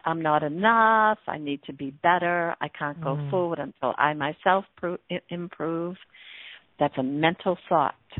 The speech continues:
Speaker 1: a mental idea, that, that a construct that she was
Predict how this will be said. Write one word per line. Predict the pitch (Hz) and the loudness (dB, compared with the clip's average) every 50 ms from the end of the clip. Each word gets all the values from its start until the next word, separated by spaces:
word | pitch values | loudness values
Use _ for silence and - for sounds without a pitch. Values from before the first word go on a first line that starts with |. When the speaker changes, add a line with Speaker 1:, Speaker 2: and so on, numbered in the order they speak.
| - - _ - | -14 -14 _ -12
Speaker 1:
a | 156 | -10
mental | 147 139 135 143 147 147 151 - - 165 151 - - - | -8 -6 -2 0 0 0 0 -2 -4 -4 -4 -4 -2 -2
idea, | 143 147 143 143 - 151 139 135 135 - | -2 -2 -2 -2 -4 -4 -2 -2 -4 -4
that, | - - _ _ _ _ - | -8 -12 _ _ _ _ -4
that | 147 143 - _ _ _ - | -2 -2 -2 _ _ _ -20
a | - | -16
construct | - - - 185 170 165 160 - - - - 131 - - _ - | -16 -8 -6 -4 -4 -4 -6 -10 -12 -8 -8 -6 -8 -8 _ -8
that | - - - - - | -8 -8 -8 -10 -14
she | 147 151 - | -12 -12 -12
was | 160 | -14